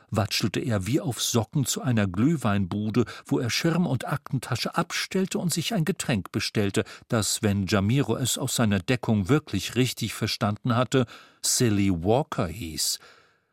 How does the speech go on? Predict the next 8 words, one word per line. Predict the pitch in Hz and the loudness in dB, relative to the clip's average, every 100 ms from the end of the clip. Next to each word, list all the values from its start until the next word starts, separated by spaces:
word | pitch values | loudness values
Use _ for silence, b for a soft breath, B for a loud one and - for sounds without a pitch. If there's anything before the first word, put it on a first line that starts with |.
| b | b
was | 117 - | 0 2
so | 117 | -2
viel | - 113 | 0 0
bedeutete | 92 - 107 107 117 - 95 | 0 2 2 2 -2 -2 0
wie | 101 90 b b b b | 0 -2 b b b b
blöder | 120 117 147 165 151 131 - | 2 4 4 2 0 -2 -2
Geher. | 117 156 123 71 - _ _ _ | 0 2 0 -2 -8 _ _ _
Pff, | - - - - | -8 -4 -4 -6